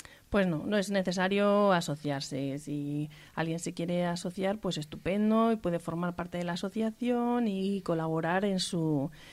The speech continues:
en su gestión y en tomar decisiones sobre, sobre hacia dónde dirigirse, pero para,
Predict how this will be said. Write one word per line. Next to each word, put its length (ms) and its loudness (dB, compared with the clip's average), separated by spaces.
en 100 2
su 380 -4
gestión 840 2
y 220 2
en 140 0
tomar 280 -2
decisiones 560 -4
sobre, 380 -4
sobre 380 -4
hacia 200 -2
dónde 200 0
dirigirse, 580 -4
pero 320 4
para, 560 -2